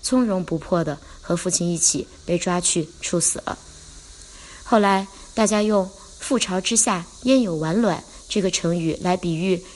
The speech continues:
整体遭殃，个体是不可能被保全的。比如说，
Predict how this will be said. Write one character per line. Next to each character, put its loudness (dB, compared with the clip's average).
整 4
体 -2
遭 0
殃， 0
个 4
体 -2
是 -2
不 -2
可 -4
能 -2
被 -2
保 -4
全 -4
的。 2
比 0
如 2
说， 2